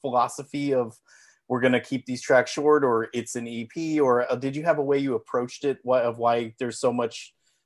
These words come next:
uh, brevity to it, or it, was it just these were the statements, and when it was over, you ended the recording, and that's how it ended up?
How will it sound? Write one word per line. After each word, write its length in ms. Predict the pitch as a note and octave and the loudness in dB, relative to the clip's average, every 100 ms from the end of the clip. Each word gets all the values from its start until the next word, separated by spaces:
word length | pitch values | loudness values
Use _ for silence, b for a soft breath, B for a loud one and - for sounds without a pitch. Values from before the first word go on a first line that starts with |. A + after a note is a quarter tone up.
| - | -6
uh, 140 | A#2 A2 | -2 0
brevity 540 | A2+ C3+ C#3 D3 C#3+ | 4 4 4 2 0
to 240 | - D#3 | 0 4
it, 100 | D#3 | 6
or 300 | C#3+ B2 A#2 - | 6 4 -2 -6
it, 140 | C#3+ | -4
was 200 | C3+ C3 | 0 0
it 60 | C3 | 0
just 340 | A#2 C3 - | -4 -6 -4
these 260 | A#2+ B2+ A#2+ | -4 -4 -2
were 100 | B2 | -4
the 120 | A#2 | -4
statements, 560 | - C3 B2+ B2+ B2 A#2+ | -2 -2 -2 -4 -4 -4
and 200 | G#2+ G#2 | -4 -4
when 140 | A2 | -4
it 120 | G#2+ | -4
was 200 | G#2+ G#2+ | -6 -6
over, 340 | - A#2 A2+ A2+ | -2 -2 -2 -6
you 180 | G#2+ G2 | -6 -8
ended 280 | G#2+ G#2+ | -6 -6
the 180 | G#2+ G2+ _ - | -4 -6 _ -8
recording, 480 | A2 B2 A#2 A#2 | -4 -2 -2 -2
and 140 | G#2+ G2+ | -6 -6
that's 200 | A2 G#2+ | -8 -4
how 180 | A2 A2 | -2 -2
it 80 | |
ended 220 | G#2 G#2 G2 | -4 -8 -10
up? 180 | D2+ | -12